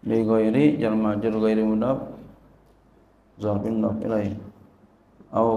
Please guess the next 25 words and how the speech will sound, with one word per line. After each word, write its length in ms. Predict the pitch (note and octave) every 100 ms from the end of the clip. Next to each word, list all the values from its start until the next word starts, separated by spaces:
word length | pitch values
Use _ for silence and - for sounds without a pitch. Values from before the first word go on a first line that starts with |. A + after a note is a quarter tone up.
| A2+
ka 160 | A2
zarfin 400 | G#2+ A2 G#2+ A#2+
au 160 | G2 A#2+
huruf 240 | A#2 A2+
atau 400 | - A2 A#2+ C3
ka 160 | - G#2+
zarfin 720 | G#2 G#2+ G#2+ B2 C3 - - - G#2
jar 160 | G#2
majrur 560 | A2 G#2 G#2 A#2 C#3+ -
atau 320 | - - A#2
ma'tuf 400 | A#2 G#2+ G#2 A#2+ - -
a-, 160 | F#2 - -
bi 160 | A2+ G#2+
gha-, 240 | G#2 - G#2
ala 240 | G#2+ G#2+
ghairi. 400 | G#2+ A2+ G#2+ - - - _ _ _ _ _ _ _ _ -
Au 240 | A#2 -
amal 400 | B2 B2 C3+ D3 -
au 160 | G#2+ B2+
huruf 160 | A#2+ A#2+ A#2
atau 400 | A#2 B2 B2 - - - - _ _ _
amal 560 | G#2 A2+ B2+ C3+ - - - - _ -
ma'tuf 400 | G#2 G#2 C3+ -
ala 500 | A#2 A#2 A#2 A2 G#2 - - - - - B2
ghairi. 320 | A#2+ A2